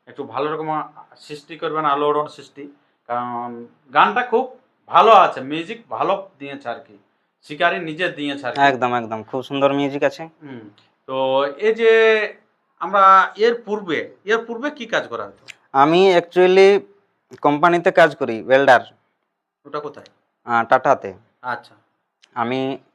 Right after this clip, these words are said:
Speaker 2: ওয়েল্ডিং করি, ঠিক আছে?
Speaker 1: আচ্ছা, আচ্ছা।
Speaker 2: তো ওয়েল্ডিং করতে করতেও আমি ছোট থেকে আমার গানটা খুব সুন্দর লাগে শুনতেও আর গাইতেও, হ্যাঁ।
Speaker 1: আচ্ছা, আচ্ছা।
Speaker 2: তো আমি কাজ করতে করতেও আর কি গান আমি বলি, হ্যাঁ।
Speaker 1: আচ্ছা, আচ্ছা।
Speaker 2: তো আমার, আহ, একজন ছিল আর কি যে,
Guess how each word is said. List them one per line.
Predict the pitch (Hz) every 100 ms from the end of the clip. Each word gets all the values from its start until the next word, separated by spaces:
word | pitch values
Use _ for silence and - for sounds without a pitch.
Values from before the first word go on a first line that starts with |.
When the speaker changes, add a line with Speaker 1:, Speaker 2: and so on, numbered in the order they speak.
| -
Speaker 2:
ওয়েল্ডিং | 127 147 160
করি, | 110 104 -
ঠিক | 151
আছে? | - 139
Speaker 1:
আচ্ছা, | 123 -
আচ্ছা। | 110 _ _ _ _ _ _ -
Speaker 2:
তো | 123 120
ওয়েল্ডিং | 135 143 165
করতে | 165 165 170
করতেও | 175 180 185
আমি | 175 180
ছোট | - -
থেকে | 233 240 262
আমার | 254 240
গানটা | 202 214 233
খুব | 240 220 208
সুন্দর | 208 214
লাগে | 214 220 220
শুনতেও | 202 202 202 226
আর | 180 175
গাইতেও, | 160 160 123 104 _ _
হ্যাঁ। | 160 180
Speaker 1:
আচ্ছা, | - _
আচ্ছা। | _ _
Speaker 2:
তো | 151
আমি | 175
কাজ | 185 180 180
করতে | 202 190 214
করতেও | 196 196 226
আর | 226 196
কি | 202
গান | 165 175
আমি | 175 170
বলি, | 143 117 101 _ _
হ্যাঁ। | 156 151
Speaker 1:
আচ্ছা, | 110
আচ্ছা। | 120 - _ _ _
Speaker 2:
তো | 139 135 135
আমার, | 131 160
আহ, | 160 147 143 143
একজন | 147 156 165
ছিল | 160 185 202
আর | 185
কি | 147 147
যে, | 135 143